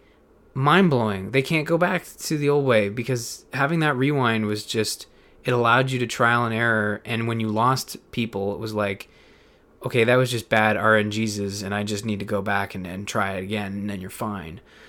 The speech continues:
Um, it just allowed for the same gameplay style, but with less frustrating trial and error, uh, and time-consuming trial and error. So that's, that's really well put.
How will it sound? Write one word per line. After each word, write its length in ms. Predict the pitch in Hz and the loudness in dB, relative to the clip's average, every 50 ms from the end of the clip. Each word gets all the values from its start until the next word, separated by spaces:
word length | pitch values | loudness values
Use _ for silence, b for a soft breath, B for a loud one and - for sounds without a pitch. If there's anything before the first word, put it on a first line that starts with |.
| b b b | b b b
Um, 420 | - 82 82 87 90 92 92 78 64 | -12 -10 -10 -10 -10 -10 -12 -12 -10
it 60 | 95 | -8
just 200 | 123 - 135 - | -6 -6 -4 -2
allowed 360 | 131 113 110 107 113 117 110 | -2 0 2 4 2 2 0
for 540 | - - - 107 101 98 98 98 98 98 - _ _ _ _ _ | -4 -6 -2 -2 0 2 2 0 0 -4 -6 _ _ _ _ _
the 80 | 156 | -6
same 520 | - - - - 151 143 147 156 156 156 143 | -4 -4 -4 -2 -2 -2 -2 0 -2 2 2
gameplay 440 | 135 127 131 139 131 - 151 147 | 2 0 0 -4 -2 -2 -4 -2
style, 480 | 139 - - 160 147 143 143 151 160 156 | -4 -6 -4 -2 -2 0 0 -2 -4 -6
but 160 | 147 139 - | -6 -6 -8
with 140 | 104 120 - | -8 -8 -8
less 560 | 110 107 117 117 117 117 - - - - - b b b b b b b | -4 -2 0 0 0 0 -2 -4 -6 -6 -8 b b b b b b b
frustrating 840 | - - - - - 123 110 104 - - - 101 92 92 90 85 - | -16 -16 -14 -6 -4 -4 -2 -2 -4 -6 -6 -6 -6 -6 -8 -12 -10
trial 300 | - - - 87 80 82 | -10 -10 -8 -8 -10 -10
and 100 | 85 85 | -12 -14
error, 360 | 80 76 71 - - - - b b b b b b _ - | -16 -14 -14 -14 -14 -16 -18 b b b b b b _ -18
uh, 300 | - - - - - - | -16 -16 -16 -16 -14 -12
and 180 | - 110 101 - | -12 -12 -10 -8
time-consuming 760 | - 104 101 104 104 101 - 90 92 - 98 - 98 95 87 | -8 -6 -6 -6 -6 -8 -10 -12 -12 -12 -14 -12 -14 -14 -12
trial 240 | - - - 104 101 | -14 -14 -12 -12 -12
and 100 | 107 98 | -12 -12
error. 160 | 101 104 - | -14 -14 -12
So 140 | - - 135 | -10 -8 -6
that's, 200 | 135 131 - - b b b b b b b b b _ | -8 -8 -10 -16 b b b b b b b b b _
that's 180 | - 127 - - | -6 -6 -2 0
really 160 | 127 120 117 | 0 0 0
well 180 | 107 101 98 | 0 -2 -2
put. 260 | 95 - - - 90 | -4 -8 -14 -16 -16